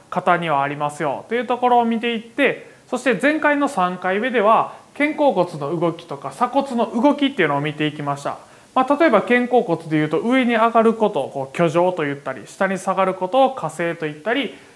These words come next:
まあ、鎖骨では後ろに回ることを後方回旋と言ったり、前に回ることを前方回旋と言ったり、そういった動きを見ていった中で、次、えー、今回ですね、やっていく内容としては、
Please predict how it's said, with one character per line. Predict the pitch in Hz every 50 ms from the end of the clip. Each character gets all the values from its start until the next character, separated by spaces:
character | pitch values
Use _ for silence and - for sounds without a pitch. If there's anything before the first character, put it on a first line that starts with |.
| - - -
ま | - 226
あ、 |
鎖 | 220 - 269 269
骨 | 269 247 233 226 - - 202
で | 190 240
は | 262 294 277 190 143 - - - -
後 | 202 180 - - 277 269 233 190
ろ |
に | 165 151
回 | 147 156 160 160 156
る | 160 156
こ | - 165
と | 156 151 135
を | 135 131 -
後 | - - 233 233 226
方 | 226 226 - 226 208 208 202
回 | 202 - - 196 180 160
旋 | - - 151 143 143
と | 143 147
言 | 147
っ | 151
た | - - 247
り、 | 269 285 - - - - - -
前 | 165 170 175 190 190
に | 180 165
回 | 156 156 156 156 156
る | 156 156
こ | 156 165 156
と | - 269 294
を | 254 165 -
前 | 180 180 180
方 | 180 180 - 175 170
回 | 170 - 170 160 156
旋 | 156 156 147 147
と | 139
言 | 143 139
っ | 139
た | - 143
り、 | 135 131 - - - - - - -
そ | - - 294
う | 302
い | 294
っ | 285
た | 240 202
動 | 202 185 180 175
き | 180 -
を | 170 156
見 | 156 165 170
て | 160 - 165 165
い | 165
っ | 165 165
た | - 151 143
中 | 139 143 147 - 196 208
で、 | 233 285 226 143 - - -
次、 | - 285 240 208 147 - - - - _ _ _ - -
え | 143 135 131 131
ー、 |
今 | 135 175 202 226
回 | 226 202 160 139
で | 127
す | - -
ね、 | - 233 226 233 - - -
や | 180 175
っ | 175 180
て | - 175 170
い | 170 165
く | 175 165
内 | 160 160 160 160 160
容 | 160 156 151
と | - 151 143
し | - -
て | 208
は、 | 233 262 233 170 - -